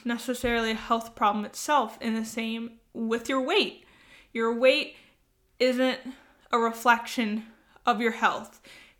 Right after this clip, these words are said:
Can it point you toward maybe other things that are wrong with your health?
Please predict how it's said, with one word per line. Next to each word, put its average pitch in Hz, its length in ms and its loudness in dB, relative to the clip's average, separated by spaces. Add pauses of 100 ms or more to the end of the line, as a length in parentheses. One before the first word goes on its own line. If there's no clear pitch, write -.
Can 254 640 0 (180)
it - 360 4
point 247 360 -2
you 240 140 -2
toward 226 580 0
maybe 214 400 0
other 214 240 2
things 208 420 -2
that 202 120 0
are 190 120 0
wrong 185 260 0
with 233 140 -2
your 269 140 0
health? 294 320 2